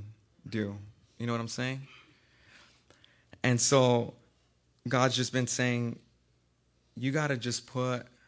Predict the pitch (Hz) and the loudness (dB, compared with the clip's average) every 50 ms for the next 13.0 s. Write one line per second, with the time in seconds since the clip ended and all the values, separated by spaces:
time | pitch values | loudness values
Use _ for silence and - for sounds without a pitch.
0 | _ _ _ - 143 113 120 131 147 151 - - - 139 139 147 151 160 160 - | _ _ _ -12 -6 -4 -2 -2 -2 -2 -2 -2 0 0 2 0 -2 -4 -6 -10
1 | - - - - - - - _ _ _ _ _ - - _ _ _ _ _ _ | -10 -10 -10 -10 -14 -18 -20 _ _ _ _ _ -20 -20 _ _ _ _ _ _
2 | _ _ _ _ _ _ _ _ _ _ _ _ _ - - - - - 139 151 | _ _ _ _ _ _ _ _ _ _ _ _ _ -10 -6 -6 -2 -2 0 -2
3 | 151 151 139 131 135 135 139 147 151 147 147 143 _ _ _ _ _ _ _ _ | -2 -2 -4 -4 -4 -4 -4 -6 -8 -10 -12 -16 _ _ _ _ _ _ _ _
4 | _ _ _ _ _ _ _ _ _ _ _ _ _ _ _ _ _ _ _ _ | _ _ _ _ _ _ _ _ _ _ _ _ _ _ _ _ _ _ _ _
5 | _ _ _ _ - 110 110 110 110 117 117 117 117 117 117 113 113 110 113 - | _ _ _ _ -4 -2 0 0 2 2 2 0 0 -2 -4 -6 -8 -10 -14 -16
6 | _ _ _ _ _ _ _ _ _ _ _ _ _ _ _ _ _ - 117 117 | _ _ _ _ _ _ _ _ _ _ _ _ _ _ _ _ _ 2 2 4
7 | 127 123 139 143 151 156 151 147 - - - - - - _ _ _ _ _ _ | 4 4 2 -2 -2 -4 -6 -8 -8 -10 -12 -14 -16 -20 _ _ _ _ _ _
8 | _ _ _ _ _ _ _ _ _ _ _ _ _ _ - 117 107 107 107 107 | _ _ _ _ _ _ _ _ _ _ _ _ _ _ -6 -4 -2 0 0 0
9 | 107 104 110 - - - 107 110 110 123 127 - - - - - _ _ _ _ | -2 -2 -4 -6 -6 -6 -6 -6 -8 -8 -10 -14 -20 -20 -20 -20 _ _ _ _
10 | _ _ _ _ _ _ _ _ _ _ _ _ _ _ _ _ _ _ - - | _ _ _ _ _ _ _ _ _ _ _ _ _ _ _ _ _ _ -20 -20
11 | - - - - 131 123 117 - 135 127 123 120 120 120 123 123 131 127 123 120 | -20 -20 -8 -4 -2 -2 0 4 4 6 6 6 6 4 4 4 4 4 4 2
12 | 123 120 - - 135 131 127 120 123 120 120 117 113 110 110 110 107 104 107 | 2 0 0 0 0 2 4 4 4 2 0 0 -2 -2 -2 -4 -6 -8 -10